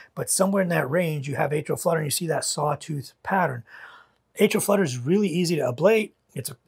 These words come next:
quick and simple procedure. We could put you on medications to make it go away or cardioverge you, like, shock you to make it go away.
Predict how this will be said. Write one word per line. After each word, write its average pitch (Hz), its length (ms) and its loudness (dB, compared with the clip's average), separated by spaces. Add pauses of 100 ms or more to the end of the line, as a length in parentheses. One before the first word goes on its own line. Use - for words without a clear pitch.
(160)
quick 170 220 -4
and 135 100 -8
simple 135 240 -4
procedure. 190 460 -2
We 180 80 -2
could 214 160 -4
put 220 160 0
you 214 40 2
on 196 80 2
medications 180 460 -2
to 165 80 -8
make 160 160 -4
it 147 80 -6
go 160 80 2
away 151 240 2
or 143 80 -2
cardioverge 151 560 -2
you, 160 60 -6
like, 131 120 -8
shock - 380 -6
you 139 120 -8
to 139 100 -14
make 131 160 -8
it 131 100 -10
go 131 80 -8
away. 127 380 -8